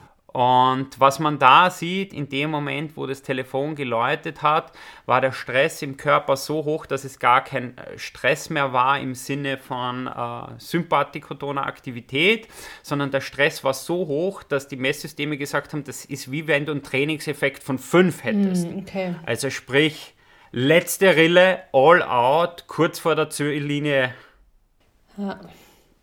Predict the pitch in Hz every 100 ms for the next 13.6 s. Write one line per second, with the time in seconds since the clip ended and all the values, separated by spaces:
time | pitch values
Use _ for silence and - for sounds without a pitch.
0 | _ _ _ _ 135 135 151 - 160 151
1 | 135 135 160 196 196 160 151 117 147 180
2 | 165 147 139 123 175 175 143 139 131 123
3 | 127 127 123 151 190 196 135 - 147 135
4 | 135 147 139 120 135 135 135 151 139 127
5 | 120 117 127 156 151 127 131 131 - 185
6 | - 156 190 - 139 131 - 190 208 -
7 | - - - - 117 - - 147 175 220
8 | 240 - - _ _ - 135 147 143 131
9 | 156 180 175 160 180 165 160 151 156 196
10 | 196 190 175 170 175 190 - 156 151 160
11 | 160 156 165 196 170 127 127 - - 190
12 | 202 247 - - 151 - - - 143 147
13 | - 208 170 151 160